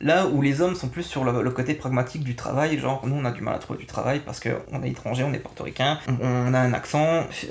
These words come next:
physiquement, on n'est pas blanc, du coup, tu vois, il y a toutes ces problématiques. Là où, euh, du coup, les, les personnages féminins sont plus en mode, ben, à Porto Rico,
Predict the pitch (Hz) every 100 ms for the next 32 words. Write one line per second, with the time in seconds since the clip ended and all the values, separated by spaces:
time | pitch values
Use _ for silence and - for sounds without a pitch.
0 | 90 120 147 151 175 160 123 123 135 185
1 | 175 123 - 190 160 139 120 120 - -
2 | 131 - 135 131 127 - 196 - 156 180
3 | 175 180 185 - 127 123 127 - 180 127
4 | 120 123 127 143 139 - 127 147 170 127
5 | 120 170 - 127 147 151 120 113 110 73
6 | - - 139 - 123 123 120